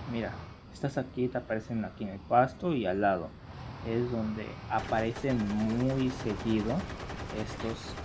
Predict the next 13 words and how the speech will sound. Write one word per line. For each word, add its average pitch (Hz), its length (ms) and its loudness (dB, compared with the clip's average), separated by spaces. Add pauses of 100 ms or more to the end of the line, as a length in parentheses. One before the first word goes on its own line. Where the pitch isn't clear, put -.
(680)
Y 117 60 2
así, 117 340 2
o 117 80 6
sea, 117 180 6 (220)
vas 117 140 8
a 117 140 4
tener 110 360 4 (680)
rápidamente 123 1200 2 (560)
estos 127 680 -2
paquetes 107 760 -6
de 110 80 -8
materiales. - 960 -12 (1900)
Una, 120 280 4